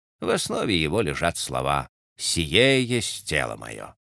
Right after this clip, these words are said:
Какие потоки крови пришлось пролить, чтобы установить праздник тела Господня, которым папский престол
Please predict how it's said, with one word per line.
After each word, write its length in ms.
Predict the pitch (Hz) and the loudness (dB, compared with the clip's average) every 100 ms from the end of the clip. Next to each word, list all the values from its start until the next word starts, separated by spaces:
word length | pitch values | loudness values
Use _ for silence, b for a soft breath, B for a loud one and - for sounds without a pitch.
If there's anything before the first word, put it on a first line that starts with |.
| _ _ _ _ _ | _ _ _ _ _
Какие 340 | - 220 202 180 | 2 4 6 4
потоки 520 | - 151 165 156 143 | 6 4 4 2 0
крови 540 | - 90 110 104 78 - | 0 2 4 4 2 -2
пришлось 560 | 76 78 - 92 - | -2 -2 0 0 0
пролить, 680 | - 76 71 90 92 - - | -4 -4 0 0 0 -4 -10
чтобы 380 | - - 71 90 | -10 -8 -4 -4
установить 680 | 85 - 80 82 90 98 - | -2 -2 -2 -2 0 -2 -2
праздник 520 | 85 104 82 78 - | 2 2 0 -6 -4
тела 280 | 92 101 85 | 0 2 2
Господня, 720 | 80 - - 104 82 64 58 _ _ _ | -2 -6 0 2 2 -2 -14 _ _ _
которым 400 | - - 71 65 - | -12 -4 -4 -4 2
папский 500 | 95 90 - - 78 | 4 4 0 -2 -4
престол 580 | - 69 - - 143 | -2 -6 -4 0 0